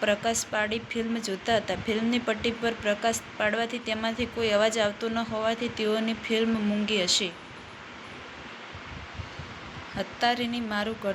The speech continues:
તો નજીક જ લાગે છે. આવું ફિયોના કેમ બબડતી હશે?" કેમ કે ડોલીના છાપરા પરથી નજર નાખતા એના પોતાના ઘર પાસેનો ટાવર નજીક દેખાયો. તેથી તેને લાગ્યું કે હું ઘરની નજીક જ છું. હમણાં આયા,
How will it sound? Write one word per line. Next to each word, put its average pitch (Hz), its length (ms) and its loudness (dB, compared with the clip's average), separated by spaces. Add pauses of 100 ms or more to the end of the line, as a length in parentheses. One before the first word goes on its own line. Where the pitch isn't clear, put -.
તો 233 80 0
નજીક 208 400 0
જ 214 180 2
લાગે 214 320 2
છે. 214 240 -2
આવું 208 300 0
ફિયોના 220 380 0
કેમ 226 360 0
બબડતી 208 520 2
હશે?" 196 200 0
કેમ 208 300 -2
કે 220 120 2
ડોલીના 226 540 2
છાપરા 220 640 0
પરથી 214 340 0 (880)
નજર 220 380 2
નાખતા 214 380 2
એના 214 320 2
પોતાના 226 500 -2
ઘર 220 360 -2
પાસેનો 226 480 0
ટાવર 208 380 2
નજીક 202 340 -4
દેખાયો. 196 400 -2 (100)
તેથી 208 260 -2
તેને 233 300 2
લાગ્યું 208 480 0
કે 233 80 -2
હું 214 260 -4
ઘરની 196 340 0
નજીક 214 460 0
જ 233 80 2
છું. 185 340 -4
હમણાં 208 420 4
આયા, 208 140 0